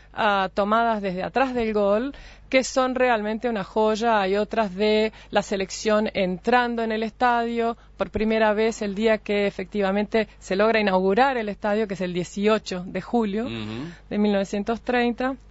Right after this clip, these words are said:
Speaker 1: porque algunos de los partidos, cuando comienza el Mundial, se juegan en los, lo que llamaban los fields, las canchas que, eh, teníamos, eh, hasta entonces, antes de inaugurarse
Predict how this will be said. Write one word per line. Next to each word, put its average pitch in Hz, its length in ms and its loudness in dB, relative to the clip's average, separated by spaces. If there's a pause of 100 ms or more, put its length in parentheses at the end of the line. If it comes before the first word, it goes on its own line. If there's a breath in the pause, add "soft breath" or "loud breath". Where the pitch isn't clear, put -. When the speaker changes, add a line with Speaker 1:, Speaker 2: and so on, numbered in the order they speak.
Speaker 1:
porque 214 180 -2
algunos 247 240 4
de 254 40 2
los 254 120 0
partidos, 277 720 0 (320 loud breath)
cuando 226 200 -4
comienza 269 760 0
el 240 440 -2
Mundial, 262 520 2
se - 180 -4
juegan 262 500 2
en 233 160 0
los, 220 420 0 (200 loud breath)
lo 196 80 -4
que 214 80 0
llamaban 233 320 2
los 214 120 0
fields, 226 600 0 (240 loud breath)
las - 200 -2
canchas 214 720 -2 (420 soft breath)
que, 208 580 2
eh, 190 480 0 (100)
teníamos, 214 920 2
eh, 180 720 -2
hasta 202 240 -2
entonces, 196 800 -2
antes 185 320 -6
de 180 80 -6
inaugurarse 175 720 -4